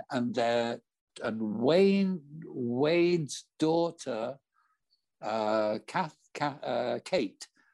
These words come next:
who I'm still friendly with, is interesting. Nineteen ninety-seven, they actually came to a launch party that we did at the Bohemian Club for flat screen T V in San Francisco. Now, the Bohemian Club is a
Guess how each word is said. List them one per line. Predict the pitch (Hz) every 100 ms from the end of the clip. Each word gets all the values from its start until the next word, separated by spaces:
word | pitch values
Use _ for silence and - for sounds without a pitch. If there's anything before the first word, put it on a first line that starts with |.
| -
who | 147
I'm | 135
still | 151 214 202
friendly | 151 107 95 85
with, | 95 110
is | 131
interesting. | 139 131 - - - 85 - - - - 151
Nineteen | 165 196 170 156
ninety-seven, | 151 139 131 151 120 104 98 _ -
they | 135
actually | 180 196 - 170
came | 156 - 160 165 160
to | 147 131
a |
launch | 120 139 165 185 175 -
party | 117 107 101 127 104
that | 110
we | 113 123
did | 120 113 107 - _ _ -
at | 107 -
the | -
Bohemian | 120 113 101 190 202 151 110 110
Club | - 104 101 _ _ -
for | 113
flat | - 156 156
screen | - - 143 131
T | - 123
V | 110 107 107 110 - 117
in | 107 104 101
San | - - 120
Francisco. | 117 117 - 117 - - 101 _ - -
Now, | 127
the | 127 131
Bohemian | 143 147 139 240 220 165 131
Club | 127 123 107 101 _ _
is | 110 95
a | 92